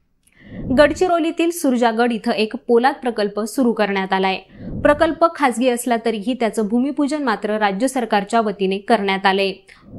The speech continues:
उपमुख्यमंत्री देवेंद्र फडणवीस आणि उपमुख्यमंत्री अजित पवार यांच्या हस्ते या प्रकल्पाची पायाभरणी झालीय. याच प्रकल्पामुळे गडचिरोलीचा चेहरा मोहरा बदलू शकतो असा आता दावा केला जातोय.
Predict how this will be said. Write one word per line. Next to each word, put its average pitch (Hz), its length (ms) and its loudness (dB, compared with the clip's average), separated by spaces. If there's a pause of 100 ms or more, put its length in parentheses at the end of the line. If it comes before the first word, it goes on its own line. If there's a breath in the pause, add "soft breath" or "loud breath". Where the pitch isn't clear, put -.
(180)
उपमुख्यमंत्री 349 800 2
देवेंद्र 247 460 2
फडणवीस 233 440 0
आणि 220 160 2
उपमुख्यमंत्री 277 760 -2
अजित 220 360 -2
पवार 226 240 2
यांच्या 208 300 -2
हस्ते 233 380 0
या 226 120 -2
प्रकल्पाची 220 640 -2
पायाभरणी 208 640 0
झालीय. 190 400 0 (420 loud breath)
याच 277 280 4
प्रकल्पामुळे 262 720 0
गडचिरोलीचा 294 760 0
चेहरा 220 340 0
मोहरा 214 260 0
बदलू 196 320 2
शकतो 208 300 -4
असा 196 260 0
आता 196 240 0
दावा 196 320 2
केला 190 300 0
जातोय. 190 380 -2